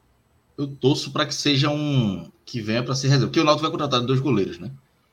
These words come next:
Então torço pra que o próximo, o segundo goleiro aí seja um, um primeiro pra titular. Assim, Wagner teve uma, um bom momento na carreira, não sei se foi no Ituano, enfim, foi um time do interior paulista.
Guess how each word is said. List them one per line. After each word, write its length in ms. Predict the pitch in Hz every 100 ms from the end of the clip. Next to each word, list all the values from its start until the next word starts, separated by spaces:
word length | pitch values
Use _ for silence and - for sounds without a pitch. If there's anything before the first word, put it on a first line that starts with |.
| _ _
Então 160 | 101
torço 240 | 101 110 -
pra 120 | 110
que 140 | -
o 40 | 120
próximo, 640 | - 104 101 127 - 123
o 20 |
segundo 460 | - - 101 127 131
goleiro 420 | 120 101 98 110
aí 180 | 101 104
seja 380 | - 110 107 117
um, 360 | 123 117 101
um 480 | 78 _ _ _ _
primeiro 240 | 110 107 107
pra 100 | 117
titular. 460 | - 127 101 113 - _
Assim, 340 | - 185 156 - -
Wagner 320 | - 202 214
teve 220 | - 175
uma, 260 | 185 180 - -
um 120 | 135
bom 160 | 117 202
momento 420 | 190 113 123 139
na 100 | 127
carreira, 480 | - 98 95 107 135
não 560 | - _ _ _ _
sei 120 | - 135
se 60 |
foi 100 | 143
no 80 | 131
Ituano, 800 | 113 - 113 85 82 98 110 110
enfim, 160 | 135 101
foi 160 | 123
um 40 | 127
time 160 | 123
do 60 | 120
interior 260 | 117 110
paulista. 600 | 104 117 95 98 - 151